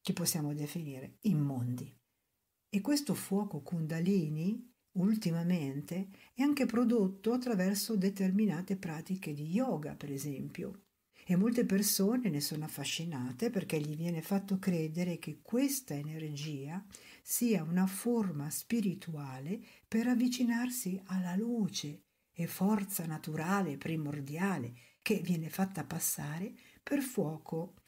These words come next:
attraverso il quale si muove la creazione di Dio. Ma non è assolutamente il fuoco dello Spirito di Dio,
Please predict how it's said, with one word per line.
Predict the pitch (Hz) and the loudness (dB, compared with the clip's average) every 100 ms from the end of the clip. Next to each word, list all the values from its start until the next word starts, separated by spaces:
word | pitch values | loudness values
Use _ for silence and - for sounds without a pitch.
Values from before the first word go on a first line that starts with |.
| - - | -20 -12
attraverso | 160 - 151 156 190 190 190 | -8 -4 -2 2 4 2 0
il | 175 190 | -2 -2
quale | - 156 147 214 | -2 -2 -2 0
si | - 269 | 0 4
muove | 220 143 156 233 | 4 2 -4 -6
la | 190 | -6
creazione | 135 143 147 - 151 143 | -6 -8 -6 -6 -6 -6
di | 143 | -4
Dio. | 190 254 165 - - _ - | 2 4 2 -2 -12 _ -4
Ma | 151 147 123 - _ 151 | 0 0 -2 -10 _ -2
non | 143 139 139 151 | 0 0 0 0
è | 208 233 | -2 -2
assolutamente | 175 208 - 160 139 139 - 196 269 196 139 | -2 0 0 0 -2 -4 -2 0 2 2 0
il | 123 | -6
fuoco | 123 165 147 143 147 | -8 -4 -2 -2 -6
dello | 147 139 | -6 -6
Spirito | - 160 147 139 139 | -6 -4 -4 -4 -8
di | 139 | -8
Dio, | 135 131 127 127 - | -6 -4 -4 -6 -14